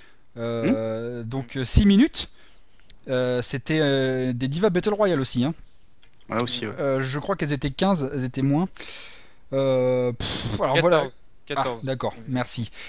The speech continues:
Speaker 1: Donc autant dire qu'après cette fiente là, on en a absolument mais rien à péter, hein, des, des,
Speaker 2: Ouais.
Speaker 1: du match des divas.
Speaker 2: Ah, le
Speaker 1: Mais,
Speaker 2: public
Speaker 1: euh,
Speaker 2: s'en battait, hein.
Speaker 1: mais
Speaker 3: Je dirais,
Speaker 1: allez,
Speaker 3: euh, en
Speaker 1: allez.
Speaker 3: même temps, tout le monde était trop stun. Qu'est-ce que tu voulais qu'il se passe ?
Speaker 1: Voilà, donc bon, ce qui est bien, c'est que ça a duré six minutes. Au moins, euh, ça a pas,
Speaker 2: Pause,
Speaker 1: euh,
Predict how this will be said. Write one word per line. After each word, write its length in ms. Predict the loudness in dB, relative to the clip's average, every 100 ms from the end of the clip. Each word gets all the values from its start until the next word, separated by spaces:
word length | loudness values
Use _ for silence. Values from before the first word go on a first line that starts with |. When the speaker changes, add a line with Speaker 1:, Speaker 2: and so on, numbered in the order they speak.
| -8 -2
Speaker 1:
Donc 160 | 2
autant 220 | 6 8
dire 180 | 10 8
qu'après 300 | 8 2 4
cette 240 | 4 2 2
fiente 400 | 4 6 6 8
là, 160 | 8
on 200 | 8 6
en 100 | 6
a 40 | 6
absolument 360 | 6 4 4 4
mais 100 | 2
rien 360 | 2 6 8
à 80 | 8
péter, 340 | 4 0 2
hein, 140 | 4 4
des, 240 | 4 2
des, 160 | 0 0
Speaker 2:
Ouais. 100 | 2
Speaker 1:
du 60 | 2
match 180 | 0
des 120 | -2 -2
divas. 320 | 2 0 0 -6 -18 -16 -2
Speaker 2:
Ah, 60 | 2
le 60 |
Speaker 1:
Mais, 100 | 4
Speaker 2:
public 180 | 6 6
Speaker 1:
euh, 60 | 6
Speaker 2:
s'en 60 |
battait, 240 | 4 6 6
hein. 200 | 4 2 -8 0
Speaker 1:
mais 140 | 4
Speaker 3:
Je 100 | 6
dirais, 40 | 8 8
Speaker 1:
allez, 100 | 6
Speaker 3:
euh, 20 | 6
en 40 | 6 6
Speaker 1:
allez. 60 | 4
Speaker 3:
même 60 |
temps, 120 | -2 -4
tout 140 | -6
le 60 | -4
monde 100 | -2
était 180 | -4
trop 160 | -4 -6
stun. 280 | -2 -2 -2
Qu'est-ce 220 | -4 -8
que 40 | -12
tu 40 |
voulais 140 | -8 -8
qu'il 140 | -8
se 80 | -2
passe ? 280 | 0 0 -4 -2
Speaker 1:
Voilà, 280 | 2 4 4
donc 160 | 2
bon, 200 | 0 -2 0
ce 80 |
qui 80 | 4
est 20 |
bien, 120 | 8 8
c'est 100 | 10
que 60 |
ça 80 | 8
a 40 |
duré 220 | 6 4 4
six 140 | 6
minutes. 360 | 6 2 -2 -12 -16 -8
Au 100 | -2
moins, 380 | 2 2 2 2
euh, 460 | 0 -2 -6 -8 -12 -14 -18 -16
ça 140 | -8 -8
a 40 |
pas, 320 | -4 -2 0
Speaker 2:
Pause, 100 |
Speaker 1:
euh, 40 | 0